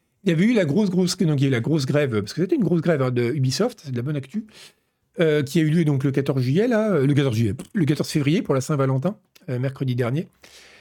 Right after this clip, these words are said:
Et donc, on apprend que, voilà, il y a eu sept cents, euh, travailleurs d'Ubi qui ont fait grève, c'est quand même pas mal. Et ça a touché pas mal de studios, donc ça a touché ceux de Paris, Montpellier, Annecy, Lyon et Bordeaux. Donc, euh, pff, j'allais dire, arrêtez-moi si je me trompe, mais tous les principaux studios français.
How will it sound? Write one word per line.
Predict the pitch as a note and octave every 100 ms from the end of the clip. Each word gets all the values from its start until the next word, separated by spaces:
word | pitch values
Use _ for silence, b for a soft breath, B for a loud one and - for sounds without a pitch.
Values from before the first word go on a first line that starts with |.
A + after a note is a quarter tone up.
| B B B -
Et | E3+
donc, | D3+ G3 C4 -
on | E3+ D#3
apprend | D#3+ D#3+ - G#3 G#3
que, | -
voilà, | F3+ E3 C#3
il |
y | B2
a |
eu |
sept | B2 C4
cents, | - C4+ B3 A3
euh, | F#3 D#3+ D#3+ D3+ D3+ D3 C#3 C3 C3+
travailleurs | - E3+ F3 D#3+
d'Ubi | E3 F3+
qui | F3
ont | C#3
fait | C3+
grève, | C#3 A3 F#3 -
c'est | D3
quand |
même | C#3+
pas | C3+ D3
mal. | G3 G#3+ B B B B
Et | C3
ça | F#3
a | F3+
touché | F3+ G#3
pas | G#3+
mal | A#3+ A3
de |
studios, | G#3 G#3 F#3+ D#3
donc | C3+
ça | C#3+
a |
touché | D3 E3
ceux | -
de | C3+
Paris, | F#3 E3+ F#3
Montpellier, | E3 D3 D#3+ D#3 D#3 E3
Annecy, | D3 C#3+ - E3+ D3+
Lyon | C3 D3
et | C3
Bordeaux. | B2+ B2+ F#3 - b b b b -
Donc, | D3 C#3+ C3+
euh, | C#3+ C3 A#2 A2
pff, | G#2+ - - b b b b -
j'allais | D3 D#3+
dire, | F3 F3 -
arrêtez-moi | C#3+ E3 F3 F3+
si | F3
je | D3+
me | D#3
trompe, | F#3 F3+
mais | C#3 B2+
tous | - F3+
les |
principaux | E3+ D3+ D3 D3+
studios | F3 D#3+ D3
français. | C3+ C#3 G3+